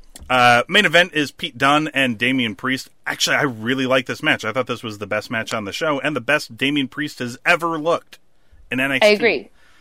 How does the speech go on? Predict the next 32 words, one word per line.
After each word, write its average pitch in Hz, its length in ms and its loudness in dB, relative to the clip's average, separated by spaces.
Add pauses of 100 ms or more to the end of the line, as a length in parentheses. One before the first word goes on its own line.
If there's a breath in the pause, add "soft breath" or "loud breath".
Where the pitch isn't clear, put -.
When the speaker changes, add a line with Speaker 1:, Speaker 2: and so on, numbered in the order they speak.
(300 soft breath)
Speaker 2:
But 185 100 -2
is 180 60 -2
that - 160 2
more 190 120 2
Pete 208 220 -10
Dunne? 262 280 -2 (100)
Probably. - 520 -10 (220)
Speaker 1:
It's 151 180 -10
a 214 40 -2
lot 185 220 2
of 131 80 -4
Pete 98 240 -16
Dunne. 87 480 -8
And 147 380 6
also, 135 720 -2 (520)
uh, 135 280 6
here's 190 280 -4
another 143 300 0
thing 156 340 -4
I 135 120 -10
hate. 131 480 -12 (480 soft breath)
Uh, 113 580 4 (1900)
so 156 180 -6
Pete 190 260 -8
Dunne 156 220 4
comes 120 260 -2
out 117 220 2
and 123 160 -6
Killian 175 360 -2
Dane 139 240 0
is 113 140 -6
just - 280 -12